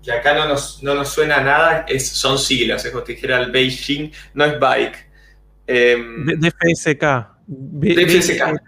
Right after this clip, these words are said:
Speaker 2: B I O, eh, eh, Build Your Dreams,
Speaker 1: B I D.
Speaker 2: B I D.
Speaker 1: Sí, es,
Speaker 2: Sí.
Speaker 1: bueno, esas tienen un montón, o sea, están, D F, D F S K está hace un montón de tiempo, si no me equivoco, eh,
Speaker 2: Sí.
Speaker 1: y es una marca inmensa y acá en Argentina no, no, no suena nada.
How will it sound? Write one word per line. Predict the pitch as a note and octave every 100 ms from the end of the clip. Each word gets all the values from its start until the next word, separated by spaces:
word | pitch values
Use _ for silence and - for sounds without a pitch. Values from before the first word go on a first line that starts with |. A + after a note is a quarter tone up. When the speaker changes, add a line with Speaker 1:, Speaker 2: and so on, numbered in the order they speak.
| -
Speaker 2:
B | - F#3+
I | F#3
O, | E3+ C3 -
eh, | C#3 C3 C#3+ C#3+ C#3 D#3 C#3+ C#3+
eh, | C#3+
Build | C#3 F3+ F3
Your | E3+ D3
Dreams, | E3
Speaker 1:
B |
I | E3 D#3 C#3+
D. |
Speaker 2:
B | C#3+ D#3+
I |
D. | D#3+ D3 - - _ _ _ _ _ _
Speaker 1:
Sí, | - D3 -
es, | F#3+ C3
Speaker 2:
Sí. | F3
Speaker 1:
bueno, | F3+ D#3+
esas | - -
tienen | - E3+ D#3 D3+
un | D3 C#3
montón, | C3+ C3 C3 C#3+ C3+
o | C3+
sea, | B2+
están, | D3+ D3+ -
D | C#3 F3
F, | F#3 - -
D | F3+ F#3+
F | F#3
S | F3+ - G#3
K | E3+
está | F#3 - D#3
hace | D3+ D3
un | C#3 B2+ -
montón | - A#2+ A#2+ B2 D#3 D#3
de | C#3+
tiempo, | C#3+ C#3+ B2+ A#2+
si | A#2+
no | A#2+
me | A#2+
equivoco, | G#2+ A#2+ B2 B2+ A#2+ - - - - _ -
eh, | A2+ A2 G#2+ G#2
Speaker 2:
Sí. | - - B2+ - -
Speaker 1:
y |
es | C#3 D#3+
una | C#3+
marca | D#3 D#3+ D#3 - C3+
inmensa | C3+ C#3+ F#3 F3+ D3 D3 C#3+
y |
acá | A#2+ D#3
en | D#3
Argentina | - C3+ B2+ D#3+ F#3 B2+
no, | A#2+
no, | A#2 A#2+
no | A#2+
suena | - B2+ B2+
nada. | F3+ A2 -